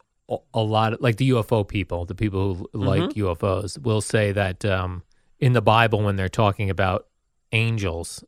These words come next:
Speaker 1: they're really seeing U F Os.
Speaker 2: Yes. Yep.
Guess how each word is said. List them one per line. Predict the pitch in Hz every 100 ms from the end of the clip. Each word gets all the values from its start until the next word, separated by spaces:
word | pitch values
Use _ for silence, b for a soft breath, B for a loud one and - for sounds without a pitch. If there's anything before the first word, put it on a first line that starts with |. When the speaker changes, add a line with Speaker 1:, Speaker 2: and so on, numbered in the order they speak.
| _ -
Speaker 1:
they're | 110 110 107 101
really | - 117 104
seeing | - - 107 95
U | 101 92
F | 82 110
Os. | 95 117
Speaker 2:
Yes. | 123 - - _ _
Yep. | 117 123